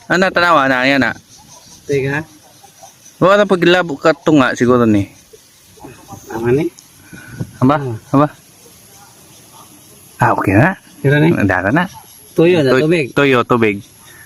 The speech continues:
Speaker 1: So, yun, mga idol.
Speaker 2: Ayan. Na.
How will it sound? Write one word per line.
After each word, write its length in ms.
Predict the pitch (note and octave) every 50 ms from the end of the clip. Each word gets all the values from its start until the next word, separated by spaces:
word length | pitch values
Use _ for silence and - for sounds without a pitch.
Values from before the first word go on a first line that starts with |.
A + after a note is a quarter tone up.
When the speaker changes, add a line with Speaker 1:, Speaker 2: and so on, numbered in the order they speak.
| - - -
Speaker 1:
So, 100 | - -
yun, 120 | A2 A2
mga 160 | A2 A2+ A2+ A2+ A2+
idol. 220 | A2 A#2+ B2+ B2+ A#2+
Speaker 2:
Ayan. 440 | A2 A2 A2 A2 A2+ A#2+ C3+ C3+ B2 - - - - _ - - - - - C3 A#2+ - - - - - - - - - - - - - - - - - - - - - - -
Na. 180 | A#2 B2 A2